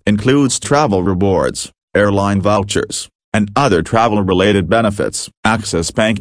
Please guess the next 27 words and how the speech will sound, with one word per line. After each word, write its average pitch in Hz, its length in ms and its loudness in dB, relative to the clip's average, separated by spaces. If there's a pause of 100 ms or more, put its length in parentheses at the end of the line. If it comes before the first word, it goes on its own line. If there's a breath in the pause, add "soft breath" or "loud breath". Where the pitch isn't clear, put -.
Vistara 127 640 2
Infinite 104 420 0
Credit 92 320 -2
Card 92 460 -2 (320)
offers 110 460 0
complimentary 110 720 0
lounge 82 420 0
access 107 640 0
at 104 160 0
domestic 107 680 0
airports 104 640 0
in 117 180 0
India, 117 440 0 (160)
provides 101 520 0 (140)
access 131 500 0
to 98 140 -4
lounges 95 600 0
affiliated 98 580 2
with 104 160 0
the 104 80 0
Vistara 101 720 0
airline. 82 480 0 (140)
Additional 107 500 2
benefits 95 600 0
include 117 400 2
airline 104 480 4
miles, 92 560 0